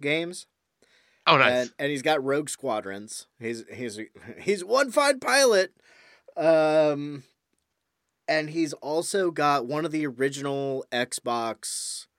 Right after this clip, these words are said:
Speaker 1: you know, reverse retro, whatever the fuck you call it, where you're the clone troopers. I can't even <laughs> remember what it's called.
Speaker 2: Oh,
Speaker 1: Uh,
Speaker 2: I know what you're talking about, too. And I, yeah, I
Speaker 1: Yeah,
Speaker 2: Hmm.
Speaker 1: it, it, it's like the first-person shooter shit.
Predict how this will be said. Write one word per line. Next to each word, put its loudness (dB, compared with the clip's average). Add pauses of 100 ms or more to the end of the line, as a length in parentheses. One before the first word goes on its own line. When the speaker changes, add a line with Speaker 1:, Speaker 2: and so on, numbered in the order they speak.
(380)
Speaker 1:
you -4
know, -6
reverse -2
retro, -4 (200)
whatever -8
the -16
fuck -14
you -20
call -10
it, -16 (140)
where -2
you're -2
the -10
clone -4
troopers. -4 (160)
I -6
can't -2
even -4
<laughs> -
remember -6
what -4
it's -14
called. -8 (680)
Speaker 2:
Oh, 6
Speaker 1:
Uh, 6
Speaker 2:
I 0
know 0
what 0
you're -10
talking 2
about, -4
too. -4
And -4
I, -4
yeah, 2
I 0 (520)
Speaker 1:
Yeah, -6
Speaker 2:
Hmm. -8
Speaker 1:
it, -2
it, 0
it's -6
like 4
the -2
first-person -4
shooter -6
shit. -6